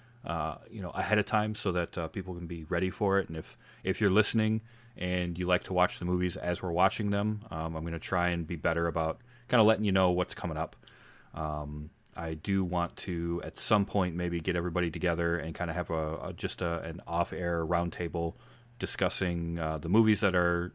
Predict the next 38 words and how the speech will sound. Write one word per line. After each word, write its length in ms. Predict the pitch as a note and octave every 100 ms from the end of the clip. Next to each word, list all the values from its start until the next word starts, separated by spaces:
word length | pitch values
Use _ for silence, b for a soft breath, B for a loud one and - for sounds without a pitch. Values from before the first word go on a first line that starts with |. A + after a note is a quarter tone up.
| -
on 180 | G2+ G#2
our 140 | F#2+ F#2
list 440 | A2 A2+ - -
and 320 | F#2 F2 E2+ E2+
kinda 160 | F2
what's 200 | E2 -
coming 220 | - F2
up, 140 | F2 -
so 100 | F#2
we 60 |
can 200 | E2 E2
make 180 | E2+ E2
a, 200 | D#2+ D2+ -
a 80 | F2+
little 200 | G2 F#2
bit 140 | G2
of 60 | F#2
an 100 | F2+
extra 240 | - G#2
plan. 400 | - G2 F#2+ G#2 - B B B
Um, 520 | - D2 D2 C#2+ D2 - - - -
that'll 220 | F#2 F2+
also 260 | F#2 -
help 220 | F#2 F2 F2
with 120 | -
getting 240 | F2 E2+
some 160 | - G2
of 80 | F2+
the 60 |
people 320 | - F#2 F2
who've 180 | E2+ E2
done 180 | F#2+ F2+
an 80 | F2
episode 400 | F#2 - G2 E2+
or 80 | D#2+
two 400 | - F2+ F2 E2+
that, 300 | E2 D2+ -
uh, 300 | D2+ D2